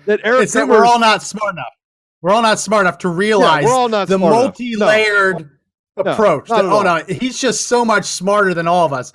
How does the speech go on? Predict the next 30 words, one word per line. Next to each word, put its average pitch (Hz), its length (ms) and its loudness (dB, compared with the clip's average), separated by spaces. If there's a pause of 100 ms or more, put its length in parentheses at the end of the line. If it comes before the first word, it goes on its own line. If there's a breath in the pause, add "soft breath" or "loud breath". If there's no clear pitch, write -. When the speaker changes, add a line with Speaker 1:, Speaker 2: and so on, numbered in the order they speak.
(100)
Speaker 1:
Yeah. 339 100 0
Speaker 2:
And 175 180 -2
if 170 120 -2
only 247 300 2
we 202 120 0
Speaker 1:
Get - 100 4
Speaker 2:
had 190 140 4
Speaker 1:
outta 185 80 0
Speaker 2:
a - 40 0
Speaker 1:
here. 156 80 0
Speaker 2:
good 190 120 2
head 190 200 2
on 185 120 2
our 175 80 0
shoulders, 170 400 -4 (240 loud breath)
we 208 120 -4
would 220 120 2
understand 214 520 0
that 185 80 0
it 185 40 0
was 180 200 -4
Speaker 1:
Yeah. - 80 -20
Speaker 2:
clearly 233 580 2
a 143 60 0
joke. 139 600 -4 (180)
Speaker 1:
Clearly 254 420 4
a 180 40 -2
joke. 175 280 0
Speaker 2:
<laughs> - 20 -10
Speaker 1:
Satire. 180 680 -4